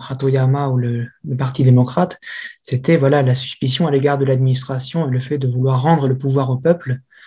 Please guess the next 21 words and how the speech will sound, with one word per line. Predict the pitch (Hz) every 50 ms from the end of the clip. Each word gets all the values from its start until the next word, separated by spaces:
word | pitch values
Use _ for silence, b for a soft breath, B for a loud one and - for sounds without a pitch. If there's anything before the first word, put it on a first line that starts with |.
| b b b b b -
en | 135 135
instaurant | 135 131 131 - 147 139 143 147 135
plein | 139 156 156
de | 139 131
mesures | 139 135 131 143 147
de | 131 123
transparence | 127 - 165 165 - - 156 143 135 143 143 151 151 -
dans | - 131
la | 127 123
prise | 127 - - 139 131
de | 135 131
décision, | 123 123 123 131 135 127 123 123 135 139 139 143 139
dans | 127 123 120
le, | 120 117 117 123 - _ B B B B B B B B B B B B B B B B B B B B _
dans | - 127
le | 123 127
fonctionnement | - 143 131 131 139 139 143 143
de | 131
la | 135 135
haute | 123 127
administration. | 135 131 131 131 131 127 - - 135 131 - - 139 135 127 120